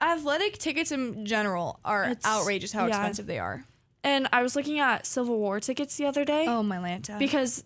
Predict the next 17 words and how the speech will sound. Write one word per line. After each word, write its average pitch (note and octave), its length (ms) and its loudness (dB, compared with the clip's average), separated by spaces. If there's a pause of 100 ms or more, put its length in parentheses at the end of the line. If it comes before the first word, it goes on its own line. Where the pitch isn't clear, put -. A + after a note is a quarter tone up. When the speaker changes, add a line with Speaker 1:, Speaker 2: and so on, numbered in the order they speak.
Speaker 2:
like, B3+ 160 0
half A#3+ 340 0
my A#3 120 2
family's G#3+ 400 0
going A#3 240 0
Speaker 1:
Yeah. G#3+ 100 4
Speaker 2:
after G3+ 420 2
Thanksgiving. A3+ 640 -2 (480)
It's - 440 0 (380)
ridiculous. A3 840 -2
Speaker 1:
Yeah. G#3+ 360 4 (880)
Speaker 2:
It, B3+ 240 0 (920)
yeah. G#2+ 280 0 (260)
I'm C4 140 2
like, C4 360 0
if B3+ 160 -2
Meg B3+ 360 0